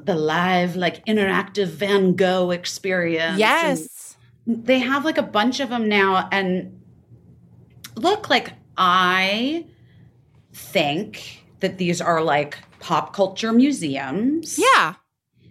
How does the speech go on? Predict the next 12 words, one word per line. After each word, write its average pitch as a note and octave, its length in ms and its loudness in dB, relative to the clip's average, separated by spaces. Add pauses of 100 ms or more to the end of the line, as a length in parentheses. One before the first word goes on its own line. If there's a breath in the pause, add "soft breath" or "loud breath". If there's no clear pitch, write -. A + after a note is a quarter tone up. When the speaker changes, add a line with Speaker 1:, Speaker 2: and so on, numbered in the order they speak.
(180)
Speaker 1:
And G3+ 480 0 (140)
I'm F#3 140 0
not E3+ 200 0
mad D3 220 0
about C3 260 -2
it. G#3 380 -2 (140)
Speaker 2:
No. F4+ 480 0 (100)
Speaker 1:
And F#3 400 2 (100)
I F#3 120 0 (100)
also E3+ 400 -2
think D3+ 800 -6 (140)
that C#3 920 -4